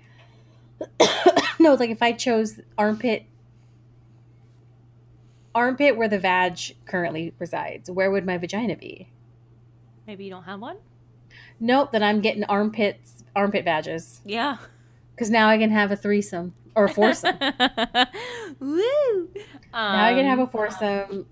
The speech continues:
Speaker 1: and, like, just do this. Come and get me, boys. Arms behind, arm, fingers, nipple fingers
Speaker 2: Come and get
Speaker 1: interlaced
Speaker 2: me, boys.
Speaker 1: behind my head. <laughs> Just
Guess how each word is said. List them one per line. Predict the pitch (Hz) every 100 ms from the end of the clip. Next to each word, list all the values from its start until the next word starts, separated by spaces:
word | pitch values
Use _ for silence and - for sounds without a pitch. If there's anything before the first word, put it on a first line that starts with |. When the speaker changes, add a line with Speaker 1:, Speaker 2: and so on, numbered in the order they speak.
| -
Speaker 1:
and, | 208 202 202
like, | 196 - - -
just | 214
do | - 190
this. | 185 202 247 - - - - _ _ _ _ _ - - _ - - -
Come | 233
and | 226 220
get | 214
me, | 208
boys. | 180 185 185 185 185 - - - - - - - - - - -
Arms | 190 196 208
behind, | 202 196 190 -
arm, | - 208 220 226 226 - -
fingers, | 254 262 269 262 262 - _ _ _
nipple | 240 240 240 262
fingers | 254 233 226 214 214
Speaker 2:
Come | 427
and | 403
get |
Speaker 1:
interlaced | 554 403 196 -
Speaker 2:
me, | 605 659 587
boys. | 190
Speaker 1:
behind | 349 208 214 214
my | 226 208 233
head. | 214 185 - _ _ _ _ _
<laughs> | _ _ _ _
Just | - 262 - - _ - -